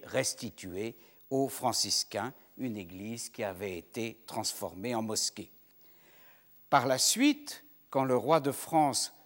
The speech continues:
se fera le champion des intérêts catholiques dans l'Empire ottoman,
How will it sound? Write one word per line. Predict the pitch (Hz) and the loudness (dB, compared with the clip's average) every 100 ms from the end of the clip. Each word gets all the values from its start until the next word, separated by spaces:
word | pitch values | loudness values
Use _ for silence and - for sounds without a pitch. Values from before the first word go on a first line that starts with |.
| _ | _
se | - - | -4 -4
fera | 113 - 123 135 | -2 0 4 4
le | 131 113 | 4 2
champion | - 147 117 - 156 110 | 2 2 0 0 0 2
des | 113 120 | 0 0
intérêts | 117 - 113 120 123 117 | -2 -2 -2 2 2 2
catholiques | - 120 139 120 131 104 | 0 2 2 2 0 0
dans | 113 | -2
l'Empire | 110 107 - 110 | 0 0 -2 -4
ottoman, | 104 - 113 175 285 | -4 -4 -4 -2 -2